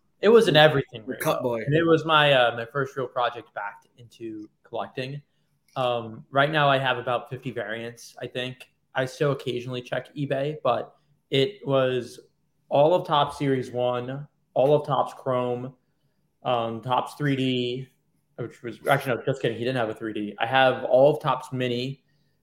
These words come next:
Speaker 1: and, like, all of those other weird other sets that still have a flagship image, I counted. And it has three one-of-ones in it, which is actually surprisingly low.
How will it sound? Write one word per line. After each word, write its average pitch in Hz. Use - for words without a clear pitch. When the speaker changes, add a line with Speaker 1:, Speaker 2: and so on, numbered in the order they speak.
Speaker 1:
and, 135
like, 127
all 165
of 165
those 165
other 143
weird 135
other 127
sets 123
that 117
still 117
have 113
a 110
flagship -
image, 117
I 95
counted. 147
And 123
it 131
has 131
three 143
one-of-ones 170
in 214
it, 262
which 135
is 135
actually 139
surprisingly 123
low. 120